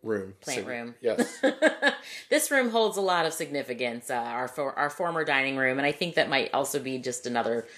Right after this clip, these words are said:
Speaker 2: quick conversation down the road about transitioning spaces in your home. I, uh, love home interior design. I did a little stint of it for a little bit as a job back in the day. Uh,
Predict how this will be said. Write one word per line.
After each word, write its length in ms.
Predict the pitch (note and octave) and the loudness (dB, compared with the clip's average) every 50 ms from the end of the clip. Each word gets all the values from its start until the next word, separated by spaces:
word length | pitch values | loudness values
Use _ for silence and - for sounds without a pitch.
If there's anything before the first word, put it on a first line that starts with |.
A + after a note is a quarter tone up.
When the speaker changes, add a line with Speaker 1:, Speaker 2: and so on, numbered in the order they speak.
| - - - - - | -20 -20 -20 -20 -12
Speaker 2:
quick 200 | - - G3 G3+ | -2 -2 -2 0
conversation 600 | - D3+ C#3 C3 B2+ B2+ - - B2 A#2+ - C#3 | 2 0 0 2 0 0 2 2 2 2 2 0
down 200 | B2 A#2+ A#2 A2+ A2+ | 2 2 2 2 0
the 60 | A2+ | 0
road 280 | A2+ A2+ A2+ A2+ A2+ A2+ | 0 0 0 0 -2 -2
about 500 | - A2 A2 A2 G#2+ A2 A2+ - - - _ _ _ - | -2 -2 -2 0 0 -2 -4 -6 -8 -16 _ _ _ -10
transitioning 580 | - D#3 C3+ B2+ B2 B2+ A#2+ - - B2 A#2+ A#2 | -4 -2 -2 0 0 -2 -4 -4 -4 -4 -4 -6
spaces 420 | - - A2 A2+ A2+ - A#2 A2+ | -2 -2 -2 -2 -2 -4 -8 -8
in 100 | A2+ A2 | -10 -10
your 160 | G#2+ G2+ G#2+ G#2+ | -10 -10 -10 -10
home. 420 | A2+ A2+ A2 A2 A2 A2 A2 G2+ - | -8 -8 -6 -6 -6 -6 -8 -10 -12
I, 580 | - A2+ A2+ A2+ A2+ G#2+ A2 A2 G#2+ G#2+ G#2+ - - G#2+ | -14 -14 -10 -8 -8 -6 -6 -6 -6 -8 -10 -12 -14 -16
uh, 220 | G#2+ G2 E2 - A2 | -14 -14 -14 -12 -6
love 320 | A#2 B2+ B2+ B2 A#2 A2+ - - | -4 -2 -2 -2 -4 -8 -16 -14
home 400 | - C3 B2 A#2+ A#2 A#2 A#2 - | -10 -10 -8 -6 -6 -8 -8 -10
interior 380 | - A#2 - - A2 F#2+ F2 F#2 | -12 -14 -12 -12 -12 -12 -12 -12
design. 680 | G#2+ A2+ A2 C3 C3 C3 C3 B2+ B2+ B2+ B2 B2 B2 - - - - - - - _ _ | -12 -12 -8 -6 -4 -4 -2 -2 -2 -2 -4 -6 -8 -12 -16 -20 -20 -20 -20 -20 _ _
I 100 | - A#2+ A#2 | -6 -6 -4
did 140 | A#2+ B2 A#2 | -4 -4 -6
a 40 | |
little 160 | A2+ A2 A2 A2+ | -6 -6 -6 -6
stint 380 | - - - - C#3 C3 C3 D3 | -4 -4 -2 -2 -4 -4 -4 -4
of 80 | B2 B2+ | -4 -4
it 100 | A#2 - | -6 -4
for 140 | - C3 | -4 -4
a 60 | B2+ B2 | -4 -2
little 240 | B2 C3 B2 A#2+ | -2 -4 -4 -6
bit 260 | A#2+ - C#3 B2+ B2 B2+ | -6 -4 -2 -2 0 0
as 160 | B2+ B2 B2+ | -2 -2 -4
a 60 | B2+ | -6
job 440 | B2 C3 C3+ A#2+ A#2+ B2 B2+ B2 B2 | -4 -2 0 2 2 2 0 0 0
back 240 | C3 B2 B2+ B2 - | 0 -2 0 -2 -4
in 100 | C3 B2+ | -6 -6
the 80 | B2 A#2+ | -8 -6
day. 440 | C3 C3+ B2+ B2+ B2 B2 A#2+ A#2+ - - - - - - _ - | -4 -2 0 0 0 0 0 -2 -6 -16 -20 -20 -20 -20 _ -8
Uh, 260 | B2 B2 A#2+ A2+ | -6 -6 -4 -6